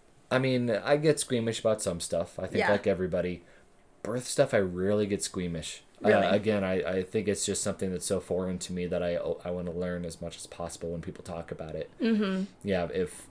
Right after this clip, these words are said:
Speaker 1: one of our f-, friends, uh, was, was talking about, you know, their amniotic fluid or anything like that, like, I'd, I'd be totally interested.
Speaker 2: Right.
Speaker 1: You know? It's, it's, yeah, it's like a, 'cause I know you were talking about, like, "Oh, sorry, it's a lot of information." It is so medical in my mind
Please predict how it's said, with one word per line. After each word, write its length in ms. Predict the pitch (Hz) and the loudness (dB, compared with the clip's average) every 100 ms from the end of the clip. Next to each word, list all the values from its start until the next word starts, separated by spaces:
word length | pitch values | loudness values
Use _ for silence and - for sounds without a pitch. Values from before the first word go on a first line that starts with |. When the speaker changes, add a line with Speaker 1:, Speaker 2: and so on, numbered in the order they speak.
| - - | -18 -2
Speaker 1:
one 160 | 110 101 | 0 2
of 100 | 95 | 4
our 300 | 92 90 82 | 2 2 -2
f-, 180 | - - - - | -8 -18 -18 -20
friends, 800 | - - 113 98 92 92 - - - - - - - | -10 2 4 4 2 -2 -4 -6 -12 -20 -20 -20 -6
uh, 260 | 95 90 87 | -2 0 2
was, 360 | 87 87 82 | 0 -2 -4
was 160 | 98 87 | -6 -6
talking 420 | - 90 85 87 | -4 -4 -4 -6
about, 340 | 85 85 82 - | -4 -4 -4 -4
you 100 | 92 | -6
know, 260 | 80 82 82 - - - | -6 -8 -10 -14 -14 -6
their 140 | 87 | -4
amniotic 420 | 85 85 85 - - | -4 -4 -6 -10 -2
fluid 300 | 139 139 117 | 4 6 6
or 80 | |
anything 280 | 107 113 107 | 4 2 -2
like 240 | 107 101 - | 0 0 2
that, 260 | 104 104 | 2 4
like, 360 | 92 90 87 - - - - - - - - | 2 0 -4 -14 -20 -20 -20 -20 -20 -16 -2
I'd, 180 | 104 98 | -2 0
I'd 200 | 95 120 | -2 -2
be 120 | 113 | -4
totally 340 | - 92 113 | -2 -2 -2
interested. 540 | 82 78 80 - 85 78 - _ - | -4 -6 -8 -6 -6 -8 -20 _ -2
Speaker 2:
Right. 180 | 98 101 | 0 2
Speaker 1:
You 60 | |
know? 240 | 92 95 107 - - - - - | 0 -2 -4 -10 -20 -20 -20 -4
It's, 280 | 101 101 - | -2 0 2
it's, 420 | 101 104 - - - | 2 4 2 0 0
yeah, 240 | 110 104 | 2 4
it's 180 | 101 - | 2 2
like 220 | 98 92 | 2 2
a, 520 | 95 87 82 69 62 - - _ - - - _ - | 0 0 -2 -4 -8 -16 -20 _ -20 -20 -20 _ -20
'cause 120 | - - | -4 0
I 60 | |
know 140 | 98 95 | 2 2
you 160 | 95 | 2
were 80 | 95 | 0
talking 280 | 92 87 92 | -2 -4 -4
about, 120 | 90 | -2
like, 120 | 92 | 2
"Oh, 100 | 120 | 2
sorry, 240 | 113 117 107 | 4 4 2
it's 100 | - | 4
a 40 | |
lot 120 | 101 101 | 4 4
of 80 | |
information." 520 | 101 92 95 95 - 92 | 2 -2 -2 -2 -2 -2
It 120 | 98 | 0
is 140 | 95 | 0
so 260 | - 107 101 | 2 2 2
medical 480 | 98 90 92 - 101 | 2 -2 -2 -2 -2
in 60 | 98 | 0
my 140 | 98 | 0
mind 440 | 98 98 98 104 | 0 0 0 -4